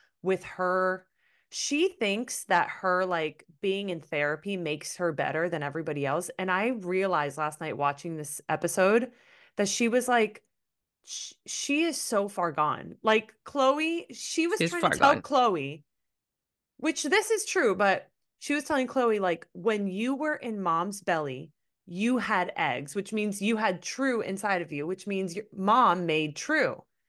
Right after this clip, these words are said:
Speaker 1: And she's
Speaker 2: Right.
Speaker 1: like,
Speaker 2: Like I
Speaker 1: "Okay."
Speaker 2: made Lola.
Speaker 1: Which is great. Totally true. But then she, she turned it into, and so mom's trauma is inside of you,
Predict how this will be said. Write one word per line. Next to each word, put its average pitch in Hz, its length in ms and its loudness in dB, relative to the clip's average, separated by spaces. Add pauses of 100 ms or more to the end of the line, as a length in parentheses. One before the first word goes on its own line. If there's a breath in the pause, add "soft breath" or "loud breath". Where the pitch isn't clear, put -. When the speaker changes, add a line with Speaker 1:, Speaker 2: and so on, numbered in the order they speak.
(160)
Speaker 1:
And 185 80 -8
she's 226 100 4
Speaker 2:
Right. - 320 4
Speaker 1:
like, - 100 8
Speaker 2:
Like 170 140 6
I 214 140 6
Speaker 1:
"Okay." - 80 6
Speaker 2:
made 170 240 4
Lola. 247 420 2 (240)
Speaker 1:
Which 262 180 2
is 311 120 -4
great. 320 260 2 (260)
Totally 320 460 4
true. 254 260 2
But 240 240 -2
then 320 180 2
she, 285 280 -4
she - 200 -8
turned 277 420 -2
it 262 100 2
into, 208 540 -2 (380 soft breath)
and 226 160 -2
so 233 500 4 (240)
mom's 370 600 4
trauma 269 800 4
is 226 240 6
inside 269 560 0
of 214 140 -4
you, 240 480 0